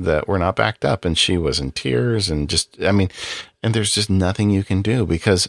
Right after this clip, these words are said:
uh, well, I guess possibly there's things like Drive Savers if you wanna spend thousands of dollars to put it in a clean room and have 'em try and put it back together, but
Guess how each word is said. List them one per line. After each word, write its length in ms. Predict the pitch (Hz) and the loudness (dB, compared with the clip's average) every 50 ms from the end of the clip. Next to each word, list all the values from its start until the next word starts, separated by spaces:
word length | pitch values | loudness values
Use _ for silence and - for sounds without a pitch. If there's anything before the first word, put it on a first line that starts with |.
| - - | -2 -2
uh, 200 | 95 101 87 98 - | 0 0 0 0 2
well, 200 | 127 123 117 101 | 2 4 4 4
I 120 | 117 131 | 4 4
guess 260 | 127 135 131 - - - - - | 2 2 2 0 0 -2 -6 -10
possibly 680 | - - - 135 123 120 - - 92 76 78 76 69 67 | -8 0 2 4 4 4 2 0 0 0 0 -2 -2 0
there's 260 | 71 85 87 85 - | 0 0 0 0 0
things 220 | - 117 107 95 90 | 0 0 0 0 0
like 140 | 87 82 - | -2 -2 -2
Drive 320 | - 87 80 87 98 95 | 0 0 2 2 2 0
Savers 440 | - - 73 69 - 71 76 - - | 0 0 -2 -2 -2 -2 -2 -2 -2
if 60 | 92 | -2
you 80 | 87 80 | -2 -2
wanna 140 | 82 80 | -2 -2
spend 260 | - - 87 80 73 - | -2 -2 -2 -2 -2 -2
thousands 400 | 67 65 69 76 76 78 76 82 | -4 -2 -2 -2 -2 -2 -2 -2
of 80 | 67 | -2
dollars 380 | - 65 64 69 71 69 - - | -2 -2 -2 0 -2 -2 -2 -6
to 60 | - | -6
put 160 | - - 76 | -4 -2 -2
it 40 | 62 | -2
in 100 | 60 64 | -2 -4
a 60 | 64 | -6
clean 360 | 62 - - 98 87 80 82 | -6 -6 -4 -2 -2 0 -2
room 220 | 69 64 71 73 71 | -2 -2 -2 -2 -2
and 80 | 65 | -2
have 140 | 80 - - | -4 -4 -4
'em 80 | 73 78 | -6 -6
try 140 | - - 71 | -6 -6 -6
and 100 | 69 - | -6 -6
put 140 | - 76 | -6 -6
it 60 | 69 67 | -4 -4
back 180 | 71 71 - | -4 -4 -6
together, 420 | - 82 71 78 76 80 78 71 69 | -6 -6 -4 -2 0 0 0 0 0
but 220 | - 87 80 | 0 -2 -4